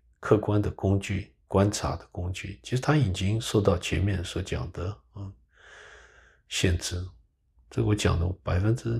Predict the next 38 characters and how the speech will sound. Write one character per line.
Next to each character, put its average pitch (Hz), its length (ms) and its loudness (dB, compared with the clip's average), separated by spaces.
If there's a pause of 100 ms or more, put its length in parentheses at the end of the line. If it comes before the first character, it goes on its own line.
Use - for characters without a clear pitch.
百 - 240 -10
是 - 180 -12
科 - 220 -4
学 87 240 -4
化， 95 360 -4 (1200)
所 - 160 6
以 110 60 6
你 98 140 4
得 82 220 4
到 127 180 8
的 - 140 -2
结 82 340 0
果 131 480 -6 (100)
当 165 220 2
然 95 140 4
是 85 200 -2
偏， 104 460 2
啊， 92 240 -2
是 92 140 -8
偏 101 240 2
差， 95 280 4
是， - 360 -6 (480)
是 - 440 -2 (260)
倾 76 220 0
向 110 460 2
哪 - 260 2
一 92 140 6
个 98 80 8
层 - 300 0
面， 95 400 0
就 - 100 -10
是 78 120 -4
你 76 140 -4
观 95 300 2
察 80 240 -2
的 80 100 -2
层 82 320 -6
面， 90 160 -4